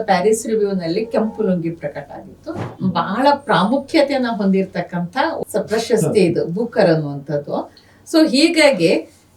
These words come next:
Speaker 1: ಒಂಥರ ಥ್ರಿಲ್ ಆಗ್ತಕ್ಕಂಥ ಸಂದರ್ಭನೇ ಆಗಿದೆ ನಮ್ಗೆಲ್ಲರಿಗೂ. ನನಗೆ ತಂದೆ ಇಲ್ಲ ಬದುಕ್ಲಿಕ್ಕೆ ಆಗೋದಿಲ್ಲ,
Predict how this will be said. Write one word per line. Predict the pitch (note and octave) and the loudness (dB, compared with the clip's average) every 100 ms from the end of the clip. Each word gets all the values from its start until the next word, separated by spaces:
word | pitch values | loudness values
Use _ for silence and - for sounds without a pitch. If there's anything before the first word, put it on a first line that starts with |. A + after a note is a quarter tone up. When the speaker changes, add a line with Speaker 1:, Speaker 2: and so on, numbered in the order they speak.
| C4 A#3+ D#4+ | -8 0 4
Speaker 1:
ಒಂಥರ | C#4 A#3+ C4+ | 4 4 4
ಥ್ರಿಲ್ | D4 - D#4+ D#4+ D#4 | 4 8 8 10 10
ಆಗ್ತಕ್ಕಂಥ | D4 C4 A#3+ A#3+ A3 | 8 4 -2 0 -2
ಸಂದರ್ಭನೇ | C4 - G3+ F#3+ A#3+ A#3 G3+ G3 | -2 0 4 6 6 4 4 4
ಆಗಿದೆ | F3 D#3 E3+ D#3+ | 4 2 0 0
ನಮ್ಗೆಲ್ಲರಿಗೂ. | D#3 D3+ D3 D#3 D3 D3 C#3+ - - - - | -2 -6 -6 -2 0 -2 -4 -8 -8 -10 -8
ನನಗೆ | F#3+ G3 F#3+ | -2 0 2
ತಂದೆ | F#3+ G3+ F3 G3+ | 0 -2 0 2
ಇಲ್ಲ | F#3+ F#3 | 2 2
ಬದುಕ್ಲಿಕ್ಕೆ | E3+ F3+ F3 F#3+ - E3 | 2 0 -2 -8 -6 -6
ಆಗೋದಿಲ್ಲ, | E3+ F#3 E3+ | -2 -2 0